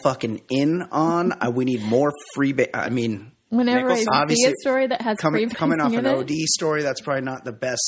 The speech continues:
Speaker 1: segue.
Speaker 2: Yeah,
Speaker 1: But the
Speaker 2: true.
Speaker 1: thing is, is that freebasing
Speaker 2: Or it's the best segue.
Speaker 1: freebasing, I, I felt had gone the way of the dodo back in the seventies.
Speaker 2: Now it's
Speaker 1: People
Speaker 2: coming
Speaker 1: were
Speaker 2: back.
Speaker 1: freebasing the shit out of stuff. Let's get more freebasing discussion. Go on.
Speaker 2: Um,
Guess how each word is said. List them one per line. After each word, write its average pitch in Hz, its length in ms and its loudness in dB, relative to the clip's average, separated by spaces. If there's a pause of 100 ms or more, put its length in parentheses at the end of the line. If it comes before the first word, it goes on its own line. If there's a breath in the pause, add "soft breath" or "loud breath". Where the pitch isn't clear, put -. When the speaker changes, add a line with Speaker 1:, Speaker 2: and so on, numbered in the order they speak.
Speaker 1:
segue. 180 480 -2
Speaker 2:
Yeah, 214 200 -6
Speaker 1:
But 202 100 -4
the 190 80 -8
Speaker 2:
true. 180 140 -4
Speaker 1:
thing 175 220 0
is, 127 280 -2 (160)
is 110 220 -6
that 113 240 -6 (280)
freebasing 170 600 -2
Speaker 2:
Or 226 160 2
it's 202 200 -4
the 202 80 -2
best 185 200 0 (100)
segue. 175 400 -2
Speaker 1:
freebasing, 120 840 -2
I, 127 200 -2
I - 20 -6
felt 139 340 0
had 113 220 -6
gone 139 240 0
the 131 80 0
way 131 220 2
of 117 100 -2
the 104 60 -8
dodo 147 520 2
back 131 240 0
in 127 80 -2
the 110 60 -4
seventies. 147 580 2
Speaker 2:
Now 254 80 4
it's - 80 0
Speaker 1:
People 143 160 2
Speaker 2:
coming 226 140 4
Speaker 1:
were 220 80 0
Speaker 2:
back. 196 280 -2
Speaker 1:
freebasing 135 600 -2
the 101 80 -4
shit 139 320 0
out 143 120 2
of 143 60 0
stuff. 147 480 2
Let's 127 220 -6
get 151 180 0
more 139 400 -2 (260)
freebasing 120 520 0
discussion. 104 420 -2
Go 127 140 0
on. 147 160 -2 (720 soft breath)
Speaker 2:
Um, 233 400 0